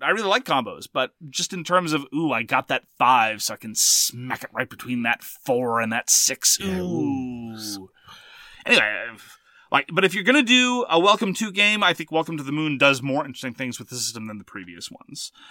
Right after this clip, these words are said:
Speaker 1: Uh, so I did find it pleasing in that sense. So Welcome to the Moon is probably one of my preferred versions of the, you know, endless, I, I didn't like Vegas. I didn't like the, the, the base version for a whole bunch of reasons.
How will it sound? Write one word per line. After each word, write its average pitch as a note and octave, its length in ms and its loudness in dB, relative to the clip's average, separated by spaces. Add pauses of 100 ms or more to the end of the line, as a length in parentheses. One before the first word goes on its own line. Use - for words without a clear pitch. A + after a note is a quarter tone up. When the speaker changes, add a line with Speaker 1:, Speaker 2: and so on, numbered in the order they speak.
(260)
Speaker 1:
Uh, A#2 180 -4
so C3+ 280 2
I C3 120 2
did D#3+ 220 4
find D#3 240 2
it C#3 100 -12
pleasing B2+ 360 -2
in G#2+ 100 -6
that G#2 200 -10
sense. F2 300 -16
So A2 260 -10 (240)
Welcome A3+ 280 4
to G#3 80 -2
the G3 80 2
Moon G#3 260 0
is F3 180 -2
probably E3+ 480 2
one D3+ 140 0
of D3 80 0
my D3 80 0
preferred C#3+ 520 2
versions C3 580 2
of B2+ 120 0
the, B2 120 2
you B2 200 0
know, A#2+ 120 0
endless, C3 400 0 (120)
I, B2 420 0
I B2 200 0 (120)
didn't C3 160 -2
like A#2+ 140 0
Vegas. A2+ 380 2
I A#2 80 -4
didn't A2+ 200 -6
like A2 220 -14
the, G#2+ 520 -6
the, A2 340 -8
the B2 100 -10
base B2 220 2
version A2 300 -6
for G#2+ 160 -8
a F#2+ 40 -8
whole B2+ 160 -2
bunch A#2+ 260 -2
of G2+ 80 -10
reasons. G#2 280 -12